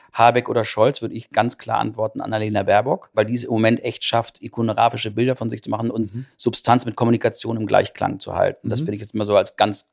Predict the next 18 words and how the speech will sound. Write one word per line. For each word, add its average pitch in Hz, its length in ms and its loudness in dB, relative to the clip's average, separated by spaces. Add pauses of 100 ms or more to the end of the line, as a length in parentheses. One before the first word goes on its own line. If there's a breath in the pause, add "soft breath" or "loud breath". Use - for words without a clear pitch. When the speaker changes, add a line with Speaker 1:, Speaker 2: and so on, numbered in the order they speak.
Speaker 1:
ganz 107 240 4
kurze - 340 -2
Analyse. 90 520 -4
Habeck 139 520 4
ist, - 440 -6
ähm, 117 260 2
und 110 180 -6 (240)
da 113 160 0
sei 117 140 2
mir 123 100 4
erlaubt, 113 260 2
dass - 80 -16
ich - 80 -16
vielleicht 110 200 -6
ein 104 60 -8
bisschen 117 220 -6
in 107 80 -4
meine 107 300 -4